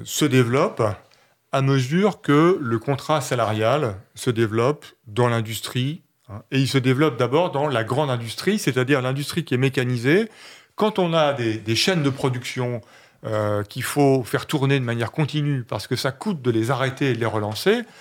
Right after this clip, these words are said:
on a besoin d'une main-d'œuvre qui soit attachée à l'emploi, parce que si cette main-d'œuvre n'est pas attachée à l'emploi, alors, euh, on risque de devoir arrêter la, les lignes de production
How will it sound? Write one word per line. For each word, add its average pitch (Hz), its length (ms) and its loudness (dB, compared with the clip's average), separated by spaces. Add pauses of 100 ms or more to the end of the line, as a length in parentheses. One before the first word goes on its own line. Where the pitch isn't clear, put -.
(180)
on 127 100 0
a 120 60 4
besoin 135 160 2
d'une 147 160 -4
main-d'œuvre 156 500 0 (360)
qui - 100 -8
soit - 260 0
attachée 165 560 0 (480)
à 131 120 0
l'emploi, 156 580 0
parce - 240 -4
que 139 180 2
si 208 480 -2 (160)
cette - 280 -4
main-d'œuvre 127 480 0
n'est 120 120 -2
pas 120 160 0
attachée 120 440 -2
à 110 60 2
l'emploi, 151 560 0 (640)
alors, 147 680 0
euh, 110 360 4 (340)
on 135 120 4
risque 170 320 0
de 123 100 2
devoir 135 640 2 (220)
arrêter 147 720 2
la, 117 260 0
les 117 420 -2
lignes 147 180 4
de 131 80 6
production 143 640 0